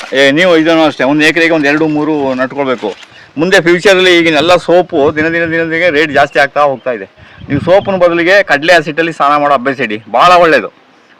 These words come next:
ಭಾಳ ಒಳ್ಳೇದು ಅಂದ್ರೆ ಭಾಳ ಒಳ್ಳೇದು. ಕಡಲೆ ಆಸಿಟ್ಟಲ್ಲಿ ಸ್ನಾನ ಮಾಡೋದು, ಸೀಗೆ ಪುಡಿಲಿ ಸ್ನಾನ ಮಾಡೋದು, ಇದೆಲ್ಲ ನೀವೇ ಸ್ವಂತವಾಗಿ ಮನೇಲಿ ತಂದು ಮಾಡ್ಕೊಳ್ಬೇಕು. ಅದನ್ನ ರಾ ಮೆಟೀರಿಯಲ್ ಸೀಗೆ ಪ-,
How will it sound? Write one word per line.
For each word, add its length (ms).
ಭಾಳ 220
ಒಳ್ಳೇದು 360
ಅಂದ್ರೆ 180
ಭಾಳ 220
ಒಳ್ಳೇದು. 320
ಕಡಲೆ 260
ಆಸಿಟ್ಟಲ್ಲಿ 400
ಸ್ನಾನ 340
ಮಾಡೋದು, 500
ಸೀಗೆ 280
ಪುಡಿಲಿ 300
ಸ್ನಾನ 260
ಮಾಡೋದು, 260
ಇದೆಲ್ಲ 240
ನೀವೇ 320
ಸ್ವಂತವಾಗಿ 600
ಮನೇಲಿ 340
ತಂದು 200
ಮಾಡ್ಕೊಳ್ಬೇಕು. 540
ಅದನ್ನ 220
ರಾ 180
ಮೆಟೀರಿಯಲ್ 440
ಸೀಗೆ 420
ಪ-, 400